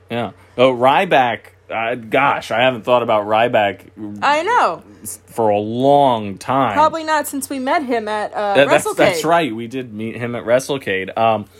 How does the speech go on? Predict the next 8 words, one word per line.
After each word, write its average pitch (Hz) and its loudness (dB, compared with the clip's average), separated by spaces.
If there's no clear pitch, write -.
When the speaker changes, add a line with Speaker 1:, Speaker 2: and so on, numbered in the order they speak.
Speaker 1:
but, 156 4
so, 170 2
John 185 2
Cena 185 0
winning 160 -2
this 220 2
Rumble 131 0
match, 110 -2